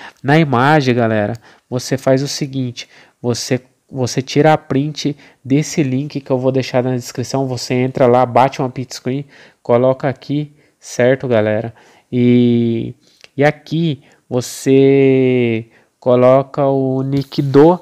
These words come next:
jogador também, tá, galera? Sempre bate uma print screen aí do, do, do perfil do cara que tá de map hack, tá? No caso aqui é o Kenny, tá,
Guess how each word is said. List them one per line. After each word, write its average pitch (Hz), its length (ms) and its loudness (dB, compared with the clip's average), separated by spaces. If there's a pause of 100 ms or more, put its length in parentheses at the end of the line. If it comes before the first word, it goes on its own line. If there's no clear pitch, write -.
(120)
jogador 147 800 -4
também, 135 640 -6
tá, 120 220 -4
galera? 107 360 -2
Sempre 143 440 -6
bate 143 320 -2
uma 147 100 -4
print 135 300 -10
screen 135 440 -4
aí 131 240 -2 (380)
do, 120 720 0 (420)
do, 117 440 0
do 120 100 -2
perfil 135 640 0
do 135 120 -6
cara 135 300 -2
que - 100 -14
tá 131 80 -2
de 127 120 -2
map 135 240 -2
hack, 123 420 0
tá? 117 260 -2 (320)
No 127 80 -6
caso 127 400 2
aqui 123 220 -2
é 127 40 4
o 135 100 2
Kenny, 120 600 -2
tá, - 220 -4